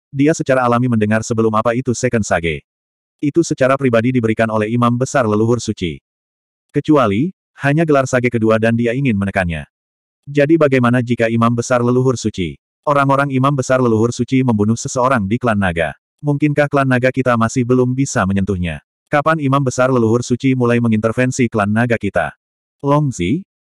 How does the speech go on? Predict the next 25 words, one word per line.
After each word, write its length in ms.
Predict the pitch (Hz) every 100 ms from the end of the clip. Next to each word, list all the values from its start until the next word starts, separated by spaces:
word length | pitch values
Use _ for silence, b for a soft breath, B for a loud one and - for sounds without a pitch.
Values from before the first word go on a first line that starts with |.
| 151
kamu 240 | 151 180 165
mengatakan 400 | 135 123 131 143
kata-kata 400 | 117 113 117 120
seperti 400 | 120 113 117 117
itu, 240 | 101 82 - _
mungkinkah 400 | 139 135 143 156
kamu 160 | 143 127
menyerahkan 400 | 117 104 104 120
bagianmu 400 | 113 101 101 101 110
dengan 200 | 107 101
Imam 160 | 110 110
Besar 320 | 113 120 127
Leluhur 320 | 123 127 123
Suci 320 | - 131 117
setelah 320 | 92 - 120 110
melakukan 480 | 104 95 110 113
perjalanan 480 | 123 117 120 127 135 90
keluar? 440 | 95 85 78 71 _ _ _ _ _ -
Empyrean 480 | 151 151 147 143
Long 160 | 135 135
Yu 160 | 139 135
berkata 320 | 123 113 113
sambil 400 | - 123 127 131
tersenyum 400 | 127 - 123 117
dingin. 400 | 101 90 78